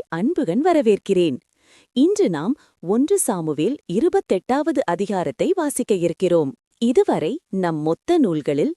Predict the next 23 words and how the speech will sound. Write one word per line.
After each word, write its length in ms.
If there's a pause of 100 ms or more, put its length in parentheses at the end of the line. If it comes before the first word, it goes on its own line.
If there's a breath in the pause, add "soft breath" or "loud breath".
(140)
இருபத்திரெண்டு 840
புள்ளி 320
ஒன்று 460
இரண்டு 300
சதவீத 540
நூல்களை 480
வாசித்து 440
முடித்துவிட்டோம். 720 (420 soft breath)
இன்னும் 380
சில 360
நூல்களை 480
முடித்தால் 600
நம் 300
பயணம் 540
வெற்றிகரமாகும். 1000 (500 soft breath)
இன்றைய 480
வாசிப்பின் 560
மூலம் 320 (220 soft breath)
அந்த 280
இலக்கை 560
இன்னும் 360
முன்னோக்கி 500
நகர்த்துவோம். 600